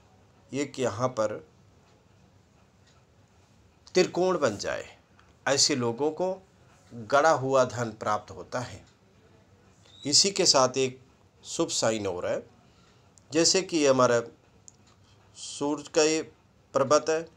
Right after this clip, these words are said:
सूर्य के पर्वत पे एक रेखा, एक रेखा प्रबल हो, एक रेखा प्रबल हो और यहाँ पर एक त्रिकोण का साइन बन जाए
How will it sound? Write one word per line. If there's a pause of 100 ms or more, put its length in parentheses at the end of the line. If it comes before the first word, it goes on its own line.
(1160)
सूर्य
के
पर्वत
पे (300)
एक
रेखा, (1600)
एक
रेखा (760)
प्रबल
हो, (3250)
एक
रेखा
प्रबल
हो (840)
और
यहाँ
पर
एक (100)
त्रिकोण
का
साइन
बन
जाए